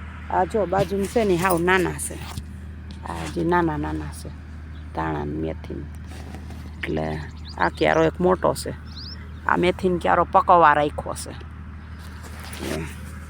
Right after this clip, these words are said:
પછી એટલો ઉપાડ લઈએ ને એટલે થઈ જાય. હજી મોડું થઈ ગયું ઉપાડવાનું કામ. નકર છે ને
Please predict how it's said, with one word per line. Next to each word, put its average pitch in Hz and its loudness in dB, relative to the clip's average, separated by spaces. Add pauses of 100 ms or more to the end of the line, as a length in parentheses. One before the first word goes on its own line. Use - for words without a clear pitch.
(560)
પછી - -6
એટલો 170 2
ઉપાડ 202 4
લઈએ 233 2
ને 208 -2 (1120)
એટલે 160 -8
થઈ 180 2
જાય. - -10
હજી 175 -6
મોડું 226 2
થઈ 190 0
ગયું 160 -4
ઉપાડવાનું - -8
કામ. - -12 (1300)
નકર 175 -6
છે 240 -4
ને 233 -2